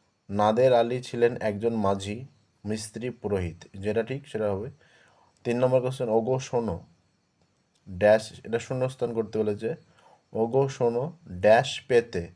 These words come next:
কান, মাথা না হাত? চার নম্বর দাগে আছে, ডান দিকের সাথে বাম দিকে মেলাও।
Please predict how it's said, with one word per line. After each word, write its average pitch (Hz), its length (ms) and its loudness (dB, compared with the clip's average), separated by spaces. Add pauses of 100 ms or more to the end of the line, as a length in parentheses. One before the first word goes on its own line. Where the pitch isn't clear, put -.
(680)
কান, 127 380 2 (460)
মাথা 107 640 -2 (220)
না 101 140 -4
হাত? 95 400 0 (1700)
চার 120 160 4
নম্বর 135 280 2
দাগে 131 180 2
আছে, 123 320 0 (220)
ডান 110 360 0
দিকের 127 280 -4
সাথে 131 440 -4
বাম 113 320 0
দিকে 107 220 -4
মেলাও। 90 360 -2